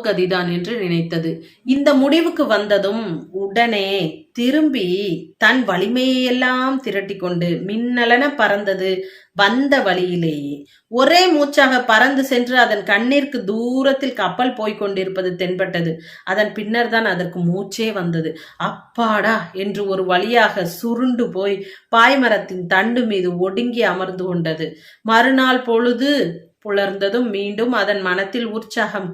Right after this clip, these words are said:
கிளர்ந்தெழுந்தது. "நேற்று நாம் தவறான பாதையில் சென்றிருக்க வேண்டும். அதனால் தான் கரை தென்படவில்லை. இன்று அதற்கு நேர் எதிரடியான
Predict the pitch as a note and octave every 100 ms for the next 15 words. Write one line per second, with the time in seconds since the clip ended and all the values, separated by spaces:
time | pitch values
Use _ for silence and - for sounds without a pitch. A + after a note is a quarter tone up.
0 | G3 G3 G3+ A3+ A#3 A3 F#3 F3 F#3 E3+
1 | D#3+ D#3 - _ - - _ A#3 C#4 D4+
2 | D4+ C#4 B3+ A#3 G#3+ B3+ C#4 D4 A#3 G#3+
3 | G#3 G3 G#3 G3 G3 G3+ F3+ F3 D#3+ D3+
4 | D3+ - - - G3+ C4 C4 B3 B3 B3+
5 | B3+ F#3 G3+ A#3+ A3+ F#3+ A3 A#3 G3 E3
6 | D3+ D3+ C#3+ - _ - C#4+ D#4 D4+ A3+
7 | A3 G#3+ G#3 G3 A3+ C#4 D#4 D4 G#3 G3+
8 | G#3 F#3+ F#3+ F3+ F3